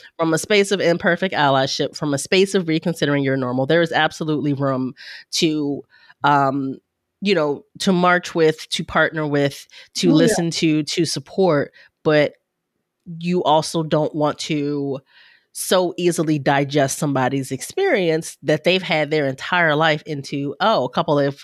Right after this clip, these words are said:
Speaker 1: of conversations and I got it.
Speaker 2: Mm-hmm. Mm-hmm.
Speaker 1: That's a, that's a diminishment
Speaker 2: Mm-hmm.
Speaker 1: of, of, of, of the fullness of it, of the true capacity that comes with it. And I,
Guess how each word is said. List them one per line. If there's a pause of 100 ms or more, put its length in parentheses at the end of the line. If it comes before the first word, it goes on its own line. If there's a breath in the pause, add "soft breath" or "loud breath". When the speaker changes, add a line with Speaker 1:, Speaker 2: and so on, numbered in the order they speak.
(140)
Speaker 1:
of
conversations
and
I
got
it.
Speaker 2:
Mm-hmm.
Mm-hmm.
Speaker 1:
That's
a, (100)
that's
a
diminishment (440)
Speaker 2:
Mm-hmm.
Speaker 1:
of,
of,
of,
of
the
fullness
of
it,
of
the
true
capacity
that
comes
with
it.
And (1160 loud breath)
I,